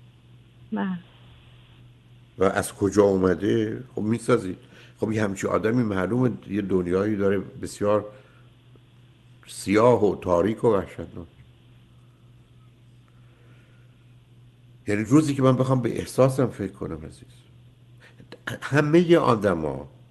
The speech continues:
Speaker 2: لطفاً به عرضم اقلاً روزی صد دفعه فکرای بد، خیالای بد، مطالب بد به ذهنشون میاد.
Speaker 1: بله.
Speaker 2: بچه‌م تصادف نکنه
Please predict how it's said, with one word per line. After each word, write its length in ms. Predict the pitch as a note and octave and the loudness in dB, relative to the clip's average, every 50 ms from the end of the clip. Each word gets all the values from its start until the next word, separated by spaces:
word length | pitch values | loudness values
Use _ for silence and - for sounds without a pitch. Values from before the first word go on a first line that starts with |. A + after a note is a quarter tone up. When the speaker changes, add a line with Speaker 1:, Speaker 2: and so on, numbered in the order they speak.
| - - - | -8 -4 -2
Speaker 2:
لطفاً 280 | G#2+ G#2+ - - C#3 | -2 -2 0 0 0
به 140 | C#3+ C3+ C3+ | 2 2 2
عرضم 320 | B2+ B2+ A#2+ A#2+ B2 - - - - - | 2 2 0 -2 -6 -8 -10 -14 -10 -6
اقلاً 720 | C3 C3+ C3 C3 - C3 C3+ C3+ C3+ C3+ C3+ C#3+ D#3 E3+ | -4 -4 -4 -4 -2 0 0 0 0 0 0 2 2 2
روزی 460 | E3 D#3 C#3+ C#3+ C#3+ C3+ A2+ B2 B2+ | 2 2 2 4 4 4 4 2 0
صد 560 | B2+ - - - - C3+ D3+ D3 - - - | -2 -2 -6 -4 -2 -2 -2 -4 -4 -4 -2
دفعه 360 | D3+ C3 - - C3+ C#3 C3+ C#3 - - - - _ _ _ - - _ _ - - - _ _ _ - - - _ _ _ _ - - _ _ _ - - - _ - | -2 -2 0 0 -2 -2 -2 -4 -8 -18 -20 -20 _ _ _ -20 -20 _ _ -20 -20 -20 _ _ _ -20 -20 -20 _ _ _ _ -20 -20 _ _ _ -20 -20 -20 _ -20
فکرای 680 | - - - A2+ G#2+ G#2 - - F#2 A#2 A2+ A2+ G#2 F#2 | -16 -8 -4 -4 -4 -2 -2 0 2 2 4 2 2 0
بد، 340 | E2+ - D#2+ D2 C#2+ - - - - - | -2 -4 -6 -8 -8 -10 -12 -18 -20 -20
خیالای 640 | - - - F#2 F#2 E2+ E2+ E2 F#2+ G2 G2 F#2 D#2+ | -12 -6 -2 2 2 4 4 4 2 2 2 0 0
بد، 420 | D2 C#2 C#2+ C#2+ C#2 C2 B1+ C2 - - - - - - _ - - - - | -4 -6 -8 -6 -6 -6 -8 -10 -14 -18 -20 -20 -20 -20 _ -20 -20 -16 -10
مطالب 680 | F#2 G2 G2+ G#2+ G#2+ - A2+ A2 A#2 C#3 D3+ D3+ A#2+ B2 | -4 0 0 0 0 2 2 2 4 6 6 6 6 4
بد 100 | A#2+ G#2 | 0 0
به 100 | G#2+ G2 | -2 -6
ذهنشون 520 | E2 F#2 F2+ D#2 C#2+ C#2 - - - D2 | -4 -4 -4 -4 -6 -10 -16 -18 -20 -20
میاد. 1400 | D#2 E2 F2 - - - - - _ - - - - - _ - - - - - - - - - - - - F#3+ F3 | -20 -20 -20 -20 -20 -20 -20 -20 _ -20 -20 -20 -20 -20 _ -20 -20 -20 -20 -20 -20 -20 -20 -20 -18 -10 -8 -8 -8
Speaker 1:
بله. 400 | D#3+ - - - - F#2+ G2+ G2+ | -8 -10 -16 -12 -4 -2 -2 -2
Speaker 2:
بچه‌م 220 | - - C#3+ D#3 | 0 0 -2 -2
تصادف 440 | D3 D3 A#2+ - B2+ B2 C3+ C3 - | 0 -2 -2 0 -2 -2 -4 -4 -6
نکنه 340 | - - - - B2 A#2+ | -8 -8 -8 -8 -10 -10